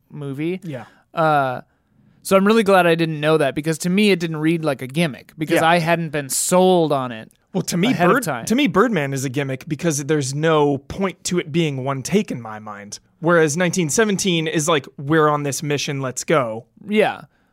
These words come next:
Speaker 1: Birdman, like, I could see them wanting it to lend immediacy to the narrative, but yeah, it jumps forward through time. Like,
Speaker 2: Yeah.
Speaker 1: you know, nineteen seventeen is by and large,
Speaker 2: Mm-hmm.
Speaker 1: you know, not real time. Like, you know, it fades to black at one point, but, like,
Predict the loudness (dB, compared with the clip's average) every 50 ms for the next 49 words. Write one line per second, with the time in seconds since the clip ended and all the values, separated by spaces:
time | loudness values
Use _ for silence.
0 | _ 0 2 2 4 4 2 2 2 2 2 2 2 0 0 2 0 -2 -2 -2
1 | -4 -4 -2 -2 0 0 0 2 2 2 2 2 0 -2 -4 -4 0 0 2 2
2 | 0 0 -4 -4 -6 -6 -6 -4 -4 -6 -6 -6 -8 -8 -6 -4 -2 0 -2 -2
3 | -2 -4 -4 -4 -4 -4 -4 -6 -6 -4 -4 -4 -4 -4 -6 -4 -4 0 0 0
4 | 0 0 -2 -2 -2 -2 -2 -2 -2 -4 -2 0 2 2 2 0 -4 -6 -10 -12
5 | -8 -6 -4 -2 -2 -2 -2 -4 -8 -8 -10 -10 -10 -12 -16 _ _ _ _ _
6 | _ -16 -10 -8 -6 -6 -6 -8 -8 -12 _ _ _ _ _ -4 -2 0 0 0
7 | -2 -4 -2 0 0 0 0 0 -2 -2 -4 -4 -4 -6 -6 -4 0 2 4 4
8 | 4 2 0 -2 0 2 4 4 6 6 4 4 2 -2 -4 -6 -8 -10 -10 -10
9 | -12 -14 -16 -20 _ _ _ _ _ -8 -6 -6 -4 -6 -6 -8 -10 -14 _ _
10 | _ _ _ _ _ -4 0 2 2 0 0 -6 -14 -12 -8 -6 -4 -2 0 2
11 | 2 2 2 2 0 -2 -4 -4 -4 -4 -6 -8 -8 -10 -12 -8 -8 -8 -8 -10
12 | _ _ -20 _ _ -20 -14 -10 -10 -10 -10 -10 -10 -8 -6 -6 -6 -8 -10 -6
13 | -4 -4 -4 -4 -6 -8 -12 -12 -12 -14 -14 -14 -14 -12 -14 -12 -10 -10 -8 -6
14 | -4 -4 -4 -4 -4 -6 -10 -16